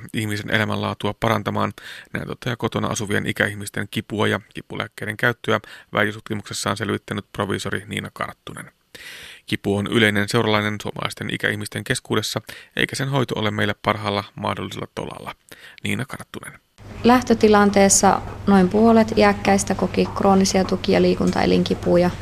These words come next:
Speaker 2: Ja sitten se, jatkoseurannassa niin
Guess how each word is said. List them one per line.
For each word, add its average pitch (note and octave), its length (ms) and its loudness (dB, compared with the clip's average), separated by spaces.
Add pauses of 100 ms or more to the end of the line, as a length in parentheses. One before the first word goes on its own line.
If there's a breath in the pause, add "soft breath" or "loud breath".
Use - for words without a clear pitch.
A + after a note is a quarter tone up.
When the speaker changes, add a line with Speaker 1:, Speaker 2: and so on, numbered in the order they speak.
(720 loud breath)
Speaker 2:
Ja F3+ 320 6 (500)
sitten F3+ 540 4 (120)
se, - 320 6 (140)
jatkoseurannassa F3+ 1000 6
niin E3+ 300 2